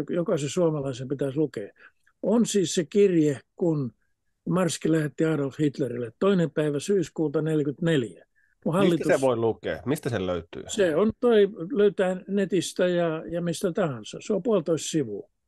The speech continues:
Speaker 2: Onko se suomeksi?
Speaker 1: Marski Joo, se on suomeksi ja sit löytyy saksaksi myöskin. Ja toi, kun hän lähetti toinen yhdeksättä neljäkymmentäneljä. Ja jolloin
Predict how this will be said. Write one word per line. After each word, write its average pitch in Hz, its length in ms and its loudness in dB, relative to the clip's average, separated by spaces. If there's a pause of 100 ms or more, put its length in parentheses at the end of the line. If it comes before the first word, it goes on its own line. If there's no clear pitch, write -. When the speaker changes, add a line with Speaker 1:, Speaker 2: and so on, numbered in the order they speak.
(120)
Speaker 2:
Onko 127 140 0
se - 80 -8
suomeksi? 156 300 4
Speaker 1:
Marski - 220 -14 (840)
Joo, 214 260 6
se 233 180 0
on 160 100 2
suomeksi 190 480 2
ja 170 80 -2
sit 180 100 -10
löytyy 170 320 -2
saksaksi 165 520 -4
myöskin. 127 420 -6 (600)
Ja 156 160 2
toi, 156 280 0
kun 160 140 -4
hän 170 120 2
lähetti 165 420 -2
toinen 160 400 -2
yhdeksättä 147 560 -6
neljäkymmentäneljä. 147 800 -4 (640)
Ja 151 300 0
jolloin 165 420 4